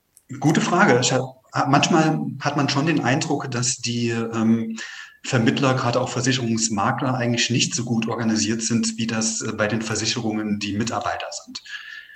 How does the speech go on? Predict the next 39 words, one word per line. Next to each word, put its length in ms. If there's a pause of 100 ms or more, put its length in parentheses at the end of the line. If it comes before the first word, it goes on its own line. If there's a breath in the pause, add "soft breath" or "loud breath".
(120)
Also 200 (420)
ich 120
beobachte 340
schon 220
auch 100
mit 140
Sympathie, 480
dass 180
ja 80
die 160
Arbeitnehmervertreter 1040
bei 180
den 180
Versicherern 520
sehr 160
stark 380
sind, 380
dass 100
sie 140
auch 160
mitreden 500
können 480 (480 loud breath)
und 160
dass 140
sie 100
auch 180
manche 640
Fehlentwicklungen 1080
eventuell 560
abwenden 540
können, 260
ne? 140
Dass 220
zum 120
Beispiel 240
Versicherer 480
zu 220
schnell 260
digitalisieren, 1000